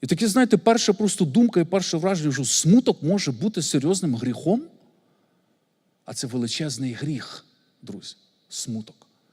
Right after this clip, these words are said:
Тому що якщо душ-, душа твоя сумна з Богом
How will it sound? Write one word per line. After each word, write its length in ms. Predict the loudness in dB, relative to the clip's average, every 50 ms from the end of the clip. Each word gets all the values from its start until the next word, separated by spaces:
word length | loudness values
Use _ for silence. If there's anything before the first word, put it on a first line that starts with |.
| _ _ _ _ _ _ _ _ _
Тому 180 | -2 0 0 2
що 100 | 0 0
якщо 240 | 0 0 0 0
душ-, 380 | 2 2 2 2 2 0 -2 -4
душа 460 | 0 2 2 2 2 0 -2 -2 -4
твоя 340 | -6 -4 -4 -2 -2 0 0
сумна 760 | 0 -2 -2 -2 -2 -4 -4 -4 -4 -4 -6 -6 -8 -12 -16 -20 _ _ _ _ _
з 180 | -14 -10 -10 -10
Богом 460 | -6 -2 -2 -2 -2 -2 -6 -12 -16